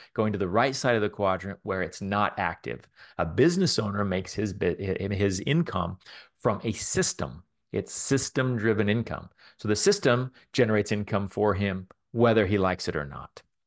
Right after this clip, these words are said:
So let's recap here. So E S B I, right? You got your personal production. That's your paycheck.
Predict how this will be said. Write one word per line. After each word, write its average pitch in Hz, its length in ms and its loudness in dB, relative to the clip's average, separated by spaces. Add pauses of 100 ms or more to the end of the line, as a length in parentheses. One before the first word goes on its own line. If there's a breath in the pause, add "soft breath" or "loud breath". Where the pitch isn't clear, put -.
(180)
So 127 260 2 (180)
let's 113 220 0
recap 95 460 0
here. 87 220 -2
So 90 340 0
E 123 100 4
S 123 140 4
B 113 200 2
I, 85 140 2
right? 98 260 0 (340 loud breath)
You 104 80 -2
got 95 120 0
your - 80 0
personal 156 460 0
production. - 500 -2
That's 90 240 -2
your 135 100 4
paycheck. 135 680 -2